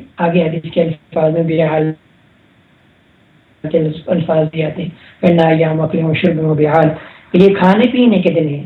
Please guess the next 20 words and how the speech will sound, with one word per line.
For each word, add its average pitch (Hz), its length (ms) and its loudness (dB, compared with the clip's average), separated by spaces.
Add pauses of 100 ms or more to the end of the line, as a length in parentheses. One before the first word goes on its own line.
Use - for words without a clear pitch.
(120)
ان 185 120 4
دنوں 190 160 4
کے 185 100 0
اندر 180 160 4
تم 180 160 4
روزہ 175 260 4 (160)
نہ 208 80 -2
رکھو 170 400 0 (220)
کیونکہ 185 240 2
یہ 185 160 4
کھانے 180 360 0
اور 202 180 0
پینے 175 260 2
کے 165 120 0
دن 156 180 -2
ہیں۔ 135 140 -8
جی، 151 260 -4 (320)
تو 185 100 2
جملہ 180 360 4
معللہ 175 480 0